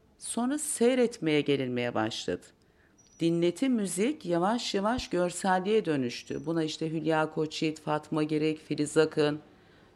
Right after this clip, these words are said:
Neden? Onlar orada çok büyük isim yapıyorlar, para kazanamıyorlar. Para kazanan,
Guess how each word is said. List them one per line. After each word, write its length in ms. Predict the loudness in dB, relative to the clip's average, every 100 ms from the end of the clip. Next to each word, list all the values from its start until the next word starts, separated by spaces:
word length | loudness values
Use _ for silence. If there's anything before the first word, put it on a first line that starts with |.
| 2
Neden? 440 | 4 4 0 -2 -2
Onlar 460 | 0 0 0 0 -2
orada 380 | -2 0 -2 -4
çok 320 | -4 -8 -4
büyük 220 | -4 -4
isim 320 | -6 -6 -4 -4
yapıyorlar, 600 | -2 -2 0 -2 -4 -10 -20 -20 -20 -4
para 200 | 0 0
kazanamıyorlar. 880 | 0 -2 -4 -4 -6 -8 -8 -12 -16 _ _ _ _ -4
Para 240 | -2 0
kazanan, 480 | -2 -2 -4 -6